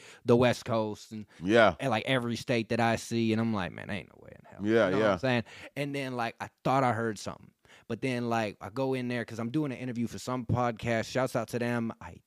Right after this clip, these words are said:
Speaker 1: don't know the name
Speaker 2: Hey,
Speaker 1: of that
Speaker 2: that's all
Speaker 1: podcast, but
Speaker 2: good.
Speaker 1: it happens. Uh,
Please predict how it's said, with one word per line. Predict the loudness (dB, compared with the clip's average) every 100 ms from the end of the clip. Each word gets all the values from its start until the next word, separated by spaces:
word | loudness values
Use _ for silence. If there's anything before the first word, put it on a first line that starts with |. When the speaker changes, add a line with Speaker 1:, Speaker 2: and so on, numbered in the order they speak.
| _ _ -20
Speaker 1:
don't | -20 -20 -20 _ -18
know | -14 -12
the | -10
name | -6 0
Speaker 2:
Hey, | 2 4 4
Speaker 1:
of | 4
that |
Speaker 2:
that's | 4
all | 4 6
Speaker 1:
podcast, | 4 4
but | 2
Speaker 2:
good. | 4
Speaker 1:
it |
happens. | 6 4 2 -6 -18 -18 -6
Uh, | 0 2 2 0